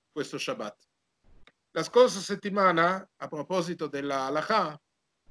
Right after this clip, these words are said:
avevo parlato della Tefilat Haderech, se vi ricordate, cioè della preghiera che si deve recitare prima di intraprendere un viaggio, e avevo fissato dei parametri. In particolare avevo detto che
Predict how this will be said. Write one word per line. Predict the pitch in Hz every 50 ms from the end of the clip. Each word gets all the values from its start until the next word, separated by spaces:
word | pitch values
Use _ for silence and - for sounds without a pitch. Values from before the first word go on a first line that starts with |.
| - -
avevo | - 151 151 208 214 214 185
parlato | - 202 185 180 180 196 196 190 185 190 185
della | 165 170 165 170 156 151
Tefilat | - 156 147 - 165 151 156 156 156 160
Haderech, | 151 143 143 135 127 123 117 110 110 -
se | - - 131
vi | 120 131 127
ricordate, | 127 120 - 143 127 120 117 117 117 110 104 - 131 123
cioè | - 170 175 190 196 190
della | 165 165 151 156 147 143 139 139 135
preghiera | - 165 156 151 160 190 196 196 185 175 175 165 165 - - _ _ _ _ _
che | - 143
si | 143 - 180
deve | 165 190 190 180 170
recitare | 160 151 - 175 165 - 160 156 156 156 151
prima | - 160 170 160 156 151
di | 143 143
intraprendere | 131 - 139 139 135 - 143 135 139 117 135 131 123
un | 113 107
viaggio, | 110 110 101 101 101 104 151 190 - - _ _ _ _ _ _ _ _ _ - - - - -
e | 180 185 202 214 190
avevo | - 160 156 170 208 214 196 190 185 180
fissato | 185 - 165 156 - 175 170 165 160 175 165
dei | 147 147 147 143 135 -
parametri. | - 151 156 147 135 127 123 131 - 156 180 214 214 214 _ _ _ _ _ _ _ -
In | 135 -
particolare | 170 160 156 147 180 175 - 175 180 185 190 175 170 160
avevo | 160 156 175 185 202 180
detto | 160 147 143 147 - 175 170 170
che | - 160 160 170 175 175 -